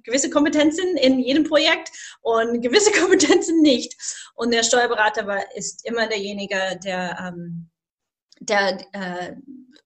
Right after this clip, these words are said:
die, die, die finanzielle und die rechtliche Sachen ermöglicht hat. Ähm, und wir hätten sehr viel,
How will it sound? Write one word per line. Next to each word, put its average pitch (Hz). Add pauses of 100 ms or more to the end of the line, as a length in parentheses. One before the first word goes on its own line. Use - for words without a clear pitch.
(160)
die, 196
die, 196
die 190
finanzielle 208
und 202
die 190
rechtliche 196
Sachen 196
ermöglicht 185
hat. - (460)
Ähm, 175 (340)
und 180 (640)
wir 196
hätten 214
sehr 202
viel, 214